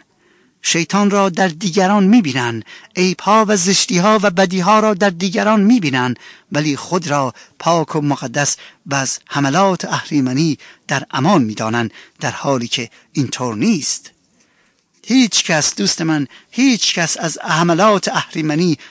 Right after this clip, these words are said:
در امان نمی باشه و در همین لحظه که من دارم با شما صحبت می کنم، مطمئن باشید که شیطان داره به افکار من و شما حمله می‌کنه، در تلاش اینه که افکارمون رو تشویش کنه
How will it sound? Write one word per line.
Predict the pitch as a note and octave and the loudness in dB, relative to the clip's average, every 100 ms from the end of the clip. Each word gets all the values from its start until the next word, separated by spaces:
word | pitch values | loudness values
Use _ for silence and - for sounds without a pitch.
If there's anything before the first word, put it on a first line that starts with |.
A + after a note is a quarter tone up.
| - | -8
در | D#3 C#3 | -6 -4
امان | D3+ D#3+ D#3+ C#3 | 0 2 4 4
نمی | A#3+ C#3+ | 4 2
باشه | B2+ G#2+ - A2+ - - - | -2 -4 -4 -6 -12 -20 -12
و | D3 | -6
در | D3+ | -4
همین | D3 A3+ A#3+ | 0 4 4
لحظه | G#3+ F#3+ E3 F#3 | 4 2 2 0
که | G3 | 0
من | G3 A3+ | 2 2
دارم | G3 F#3+ F#3+ | 2 2 2
با | F3+ F#3 | 2 2
شما | - G3+ G#3+ | 2 2 2
صحبت | - F#3 F3+ - | 0 0 0 -2
می | E3 | -4
کنم، | F#3 F#3+ E3 - - F#3+ | -2 -2 -2 -10 -6 -2
مطمئن | A3+ - A#3+ A3 | 0 2 2 4
باشید | G#3 F#3+ G3+ F3 | 4 4 0 -2
که | F#3 | -2
شیطان | - F#3+ - G#3 F3+ | 0 0 0 0 2
داره | F3+ F#3 D#3+ - - | 2 0 -2 -8 -6
به | F#3+ F3+ | -2 -2
افکار | - G#3+ F#3+ | 0 0 2
من | F#3+ A3 | 4 4
و | |
شما | E3 F#3 F#3+ | 2 2 0
حمله | - E3+ E3+ G3+ | 0 0 2 2
می‌کنه، | D3+ - C3 A#2+ - - - | 0 -2 -4 -4 -10 -12 -2
در | G3+ | -2
تلاش | - G#3 B3+ A#3 A#3 | 0 2 4 4 4
اینه | A3+ G#3+ | 2 2
که | A#3+ G#3+ | 0 -2
افکارمون | - B3 A#3+ G#3+ G3+ | 0 -2 2 2 2
رو | G3+ | 0
تشویش | - G3 - A#3+ G3+ | 0 -2 0 0 0
کنه | - D3+ C#3+ | -2 -2 -4